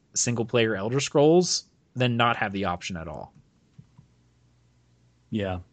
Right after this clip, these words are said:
Speaker 2: fair enough.
Speaker 1: Yeah. I mean, hey, you don't like it, turn it off. Uh, one of the things that in-,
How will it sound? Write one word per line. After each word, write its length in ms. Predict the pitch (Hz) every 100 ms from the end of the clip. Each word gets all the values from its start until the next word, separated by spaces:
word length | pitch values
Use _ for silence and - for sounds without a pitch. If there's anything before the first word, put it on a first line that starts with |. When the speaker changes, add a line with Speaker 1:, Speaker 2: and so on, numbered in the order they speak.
| -
Speaker 2:
fair 160 | 104
enough. 320 | 90 92 - _ _ _ _
Speaker 1:
Yeah. 180 | 101 64
I 580 | 57 _ _ _ _ _
mean, 120 | 101 110
hey, 120 | 170
you 140 | 107
don't 160 | 117 127
like 180 | 123 214
it, 120 | -
turn 180 | 143 175
it 60 |
off. 360 | 202 175 - - _ _ _ _ _ - - - - -
Uh, 140 | 123 123
one 260 | 120 220
of 80 | 339
the 60 | 185
things 320 | 143 139 131
that 180 | 214 -
in-, 220 | 135 135